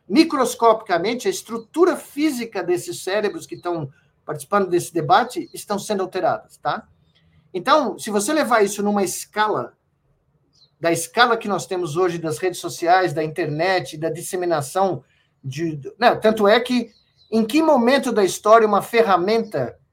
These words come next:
em menos de uma semana, atingiu cem milhões de pessoas? Nunca. O chat G P T fez isso, né? Ele bateu o recorde de,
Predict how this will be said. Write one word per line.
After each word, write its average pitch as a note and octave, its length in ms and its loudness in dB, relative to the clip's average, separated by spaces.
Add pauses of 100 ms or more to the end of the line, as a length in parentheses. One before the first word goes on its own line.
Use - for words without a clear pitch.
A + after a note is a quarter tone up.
(280)
em G3 120 0
menos A#3 400 0
de G#3 100 -6
uma A3 140 4
semana, G3 640 0
atingiu F#3+ 420 -4
cem A#3+ 260 -4
milhões G3+ 460 -2
de F3 60 -10
pessoas? D3 540 -8
Nunca. A#3+ 380 -6 (920)
O C#3+ 60 -12
chat G3+ 280 0
G G#3+ 80 -2
P G3+ 180 -2
T G#3+ 160 -2
fez G#3+ 300 -6
isso, G#3 340 -8 (200)
né? F#3 280 -2
Ele E3 120 -4
bateu F3 400 4
o G#3 40 -2
recorde G3+ 480 -2
de, F#3 320 -6